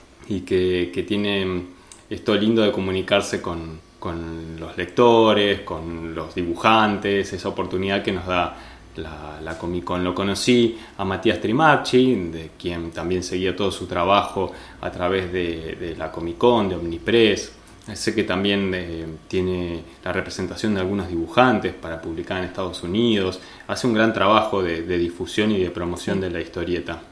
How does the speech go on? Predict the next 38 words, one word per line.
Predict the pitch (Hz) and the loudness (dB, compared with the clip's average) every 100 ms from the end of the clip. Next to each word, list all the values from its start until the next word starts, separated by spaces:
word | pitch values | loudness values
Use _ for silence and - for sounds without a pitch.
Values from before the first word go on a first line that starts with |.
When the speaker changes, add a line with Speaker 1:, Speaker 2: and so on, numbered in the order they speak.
| - - - | -20 -20 -2
Speaker 1:
Y | 104 | 2
además | 101 117 - | 4 2 0
ha | 123 | -2
sido | - 113 110 | 4 6 6
uno | 110 113 101 98 | 4 0 0 0
de | 95 | 0
estos, | 92 - 104 90 - | 0 -2 -2 -2 -4
eh, | 92 85 80 80 - - - | -6 -6 -8 -12 -18 -20 -6
personajes | - 110 110 123 127 131 | -2 2 4 4 4 0
que | - | 0
nosotros | 107 127 123 117 | 0 2 2 2
admiramos | 107 110 113 120 131 135 | 4 6 6 8 6 4
porque, | - 98 95 98 120 101 | 0 -2 2 0 0 -2
eh, | |
logran, | 98 110 113 117 120 135 135 135 - - | 2 6 6 6 4 2 -2 -10 -18 -16
eh, | 92 87 - | -10 -8 -2
que | 95 | 0
la | 90 | 0
historieta | 87 - 104 107 135 | -2 0 2 2 2
se | 127 - | 0 -4
convierta | 90 92 104 110 | -4 0 2 2
en | 123 | 2
un | 95 | 2
medio | 104 110 | 2 4
de | 110 | 8
vida, | 160 160 101 | 10 12 10
¿no? | 104 151 - - - | 6 2 0 -10 -8
En | 95 87 | -6 -4
sus | - | -6
distintas | 92 - 120 113 92 | -6 -2 0 0 0
ramificaciones. | 101 98 - 95 113 208 120 90 - - - | 0 -2 -2 -2 4 6 6 2 -6 -10 -6
Los | 98 | -2
eventos | 101 143 151 - 131 | 2 2 2 -2 -6
es | - | -2
una | 127 107 | 0 0
de | 95 | 0
las | 92 - | -2 2
ramas | 175 113 90 - | 4 4 0 -6